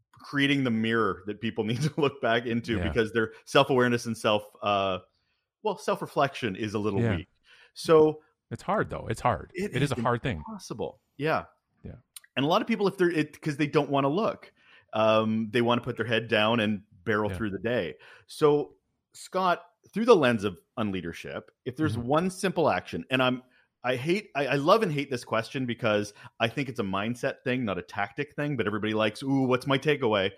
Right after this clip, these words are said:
Speaker 1: <laughs> So with the unleadership lens, what's one simple thing you think right, people can do right now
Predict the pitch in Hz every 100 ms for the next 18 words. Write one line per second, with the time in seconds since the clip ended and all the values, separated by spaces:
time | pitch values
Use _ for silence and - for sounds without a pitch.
0 | - - - - - 190 160 160 - -
1 | _ 127 143 196 - 202 - 156 156 151
2 | 147 151 - 120 117 104 135 151 127 127
3 | 151 - 170 147 - 131 123 110 107 117
4 | 113 110 113 - 127 117 131 113 101 120
5 | 123 117 95 98